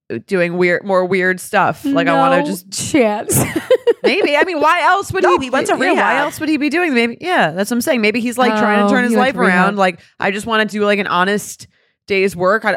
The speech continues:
Speaker 1: OnlyFans is, like, a little creepy. Like, maybe he's like, "I wanna be, like, I don't wanna be, like, exploiting myself for money. I wanna just, like, get a job and be a normal person."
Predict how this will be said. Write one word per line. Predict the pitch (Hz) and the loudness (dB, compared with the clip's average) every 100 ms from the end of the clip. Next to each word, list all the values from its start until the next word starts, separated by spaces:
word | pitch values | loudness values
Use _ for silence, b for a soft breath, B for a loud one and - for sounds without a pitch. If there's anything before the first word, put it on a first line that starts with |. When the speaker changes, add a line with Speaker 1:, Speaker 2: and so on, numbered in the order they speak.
| - | 0
Speaker 1:
OnlyFans | 240 320 311 277 | -2 -2 0 -2
is, | 269 | 0
like, | 262 285 | -2 0
a | |
little | 262 269 | 0 0
creepy. | - 196 214 226 | 0 0 0 0
Like, | 277 226 | 0 0
maybe | 240 262 | 0 0
he's | 262 | 0
like, | 269 | -2
"I | 254 | 0
wanna | 254 262 | 0 0
be, | 240 262 | -2 -2
like, | 269 262 - | -2 -2 -2
I | |
don't | 233 | -2
wanna | 262 269 | 0 0
be, | 254 | -2
like, | 233 | -4
exploiting | 214 - 202 214 240 226 | -6 -6 0 2 2 0
myself | 196 185 185 185 | -2 0 -2 -2
for | 196 175 | -2 0
money. | 180 196 175 | 0 0 0
I | |
wanna | 175 175 | 2 0
just, | 185 185 | 0 -2
like, | 202 185 | -2 0
get | 175 180 | 0 -2
a | |
job | 185 214 220 165 | -2 0 0 -2
and | 156 160 | -6 -10
be | 160 | -8
a | 160 | -6
normal | 180 185 | -4 -2
person." | 214 214 185 139 - | -2 -4 -6 -14 -16